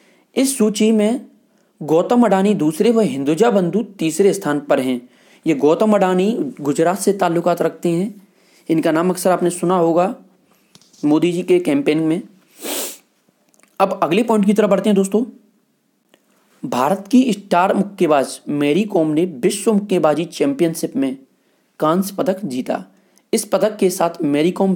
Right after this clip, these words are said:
विश्व बल्लेबाजी चैंपियनशिप, मतलब विश्व मुक्केबाजी चैंपियंस में सर्वाधिक पदक जीतने वाली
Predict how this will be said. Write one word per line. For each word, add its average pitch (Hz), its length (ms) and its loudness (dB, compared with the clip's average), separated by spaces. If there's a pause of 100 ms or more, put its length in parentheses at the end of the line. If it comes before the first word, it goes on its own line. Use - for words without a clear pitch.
विश्व 220 300 -2
बल्लेबाजी 160 680 2 (520)
चैंपियनशिप, 151 760 -2 (580)
मतलब 165 420 -2
विश्व 208 320 0
मुक्केबाजी 156 580 0
चैंपियंस 131 680 -4 (840)
में 165 420 -2 (540)
सर्वाधिक 185 580 2
पदक 196 180 2
जीतने 165 340 -2
वाली 156 380 2